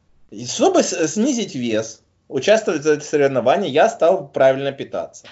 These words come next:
Я не ем после шести часов вечера. Ну-ка, не после шести, после семи, потому что я ложусь поздно.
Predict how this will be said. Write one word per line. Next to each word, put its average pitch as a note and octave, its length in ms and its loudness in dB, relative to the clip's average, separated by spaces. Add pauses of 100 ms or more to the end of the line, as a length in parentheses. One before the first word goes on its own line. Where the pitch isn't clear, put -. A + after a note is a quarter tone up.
(440)
Я A#3 180 2
не A#3+ 120 -4
ем G3+ 200 -2
после D#3 280 -8
шести C3 340 -12
часов C#3 420 -6
вечера. F2+ 540 -12 (760)
Ну-ка, C#4+ 380 4
не F3+ 120 -2
после A3+ 240 0
шести, A#3 300 -4
после F3 280 -4
семи, B2 300 -6
потому G2 180 -12
что - 140 -2
я A2+ 40 2
ложусь F#2+ 360 -2
поздно. - 380 -20